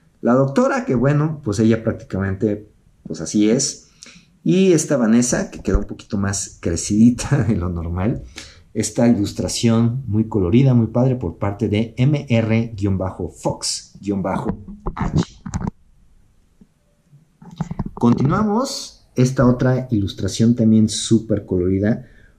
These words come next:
Muy buenas las expresiones, esto fue lo que me llamó la atención. Jonathan, Vanessa, la doctora Amanda, Jason Hicks. Esta es por parte de elicer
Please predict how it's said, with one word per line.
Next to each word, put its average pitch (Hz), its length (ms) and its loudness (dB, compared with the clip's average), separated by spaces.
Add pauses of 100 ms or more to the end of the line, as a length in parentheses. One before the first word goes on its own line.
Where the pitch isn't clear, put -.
(120)
Muy 139 280 6
buenas 151 280 4
las 127 140 0
expresiones, 101 800 0
esto - 160 -10
fue 104 140 0
lo 101 120 2
que 87 80 -8
me 82 140 -2
llamó 85 240 -2
la 90 80 -4
atención. 101 680 -4 (500)
Jonathan, 120 880 2 (500)
Vanessa, 110 960 0 (540)
la 82 160 -6
doctora 95 400 -4
Amanda, 110 720 2 (600)
Jason 113 640 2
Hicks. - 680 0
Esta 139 320 2
es 135 200 2
por - 420 -4
parte 143 640 0
de 95 320 -2
elicer 131 720 0